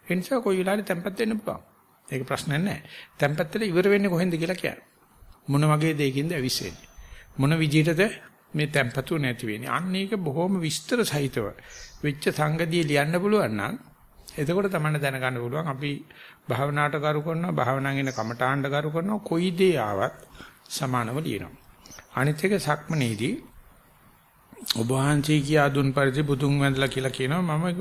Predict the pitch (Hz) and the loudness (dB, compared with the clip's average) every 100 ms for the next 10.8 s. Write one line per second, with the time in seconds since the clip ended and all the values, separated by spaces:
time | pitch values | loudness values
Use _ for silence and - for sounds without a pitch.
0 | 170 - 175 196 202 214 196 180 214 185 | -6 -2 0 2 4 4 4 2 2 2
1 | 147 127 104 98 98 92 87 - - - | 4 2 0 -4 -6 -6 -8 -10 -16 -18
2 | - - - - - - - - - - | -20 -20 -20 -20 -20 -20 -20 -20 -20 -4
3 | 151 156 160 147 165 156 139 87 - - | -2 2 4 4 2 0 -4 -6 -12 -20
4 | - - - - - - - - - - | -20 -20 -20 -20 -20 -20 -20 -14 -14 -14
5 | - - - - - - - - 381 139 | -18 -20 -20 -20 -20 -20 -20 -10 -8 -8
6 | 87 - - - - - - - - - | -10 -20 -20 -20 -20 -20 -20 -20 -20 -20
7 | - - - - - - - - - - | -20 -20 -20 -20 -20 -20 -20 -20 -6 6
8 | 208 269 320 311 226 175 165 196 151 151 | 6 8 4 6 4 4 4 4 2 2
9 | 196 190 190 190 180 175 180 208 196 190 | 2 2 4 4 4 2 4 4 4 4
10 | 185 202 214 135 107 92 - | 6 4 4 2 0 -6 -8